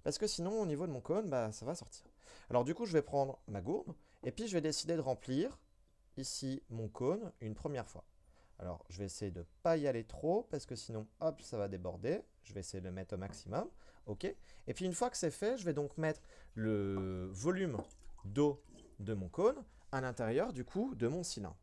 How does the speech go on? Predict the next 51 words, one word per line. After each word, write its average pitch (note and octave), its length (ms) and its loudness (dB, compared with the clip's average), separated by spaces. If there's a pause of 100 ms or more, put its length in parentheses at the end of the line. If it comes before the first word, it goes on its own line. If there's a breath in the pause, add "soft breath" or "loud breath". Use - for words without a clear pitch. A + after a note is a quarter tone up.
(120)
Alors G2 280 -4
ce - 100 -10
qu'on C3 140 0
observe, E3 520 6
c'est C#3 160 0
que A#2 200 0 (240 loud breath)
c'est B2+ 220 4
moins D#3 300 8
que - 100 -2
la D3 80 8
moitié. A#2+ 680 4 (100)
Hop, C3 180 2 (180)
je - 100 -20
vais G2+ 80 -10
essayer F#2+ 160 -10
de F2+ 60 -4
le F2+ 40 -4
mettre F2 120 -8
comme E2 120 -8
ça. F#3 160 0
C'est C3+ 140 2
moins C#3+ 240 6
que E3+ 100 0
la C3+ 80 6
moitié. B2 440 4 (240 loud breath)
Ou A2 80 -2
compliqué G3+ 420 2
de, G3+ 80 6
d'en D3+ 160 4
dire D3 180 0
plus. - 300 -18
On G2 100 -6
va C#3 140 6
continuer. E3 580 0 (1400 loud breath)
Normalement, D3 420 8
je E3 80 0
devrais B2+ 220 4
en A#2 80 2
rajouter C#3 360 0
un C3+ 180 0 (160)
tout C4 100 -2
petit A3+ 200 -6
peu G3+ 160 0
à - 40 2
l'intérieur. D3+ 520 2
Pourquoi ? C#3 540 4 (180)
Parce A#2 180 -4
que A#2+ 100 -4
du A2 160 -4
coup - 160 -4
ici, B2 400 -4